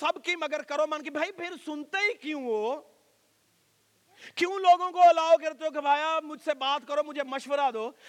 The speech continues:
اگر مرضی کرنی ہے تو پھر آپ لوگوں کو کیوں مغالطہ میں رکھ رہے ہیں؟ لیڈرز کو کیوں مغالطہ میں رکھتے ہیں؟ رہنماؤں کو کیوں مغالطہ میں رکھتے ہیں؟ پیرنٹس کو کیوں پیرنٹس کہتے ہیں؟ اگر آپ نے اپنی مرضی کرنی ہے۔ مگر خدا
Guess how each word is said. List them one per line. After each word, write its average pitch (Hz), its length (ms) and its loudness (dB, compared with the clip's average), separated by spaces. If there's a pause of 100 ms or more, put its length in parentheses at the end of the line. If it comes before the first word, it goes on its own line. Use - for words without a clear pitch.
اگر 339 260 2
مرضی 294 440 -4
کرنی 277 420 2
ہے 240 120 0 (300)
تو 302 80 2
پھر 320 260 -2 (260)
آپ 285 280 4
لوگوں 294 380 6
کو 330 160 4
کیوں 330 320 -2
مغالطہ 277 480 -2 (100)
میں 320 100 -2
رکھ 277 180 -2
رہے 233 160 -4
ہیں؟ 233 100 -4 (220)
لیڈرز 349 360 -4
کو 359 100 -2
کیوں 339 200 -6
مغالطہ 285 480 0
میں 370 240 -2
رکھتے 240 300 -8
ہیں؟ 254 120 -2 (180)
رہنماؤں 311 500 -2
کو 330 140 -2
کیوں 349 220 -6
مغالطہ 277 520 -4
میں 311 80 -2
رکھتے 226 260 -6
ہیں؟ 269 120 -2 (240)
پیرنٹس 349 380 4
کو 349 120 2
کیوں 403 380 2
پیرنٹس 320 400 -2
کہتے 240 300 -2
ہیں؟ 156 80 -12 (800)
اگر 285 220 2
آپ 302 140 6
نے 320 80 -6
اپنی 349 260 -4
مرضی 294 320 -6
کرنی 220 320 -6
ہے۔ - 60 -12 (2750)
مگر 190 180 -4
خدا 240 420 -8